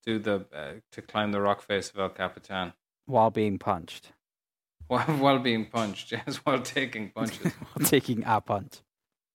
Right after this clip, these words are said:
Speaker 1: <laughs> Which she, which she was well able to do. This movie made a good chunk of money for,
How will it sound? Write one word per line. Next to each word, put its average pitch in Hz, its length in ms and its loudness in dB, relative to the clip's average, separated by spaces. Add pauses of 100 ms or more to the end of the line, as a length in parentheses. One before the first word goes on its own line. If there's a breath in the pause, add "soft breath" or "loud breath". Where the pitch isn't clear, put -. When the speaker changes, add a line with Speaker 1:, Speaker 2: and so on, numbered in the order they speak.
(160)
Speaker 1:
<laughs> 151 1120 2
Which 156 280 0 (120)
she, 139 100 -2
which 127 160 2
she 120 220 2
was 113 200 0
well 113 220 4
able 107 220 2
to 104 100 0
do. 117 260 -2 (140)
This 214 200 2
movie 151 320 4
made 107 240 2
a 95 100 2
good 120 400 -2
chunk 117 260 0
of 95 80 -6
money 104 320 -2
for, 76 420 -6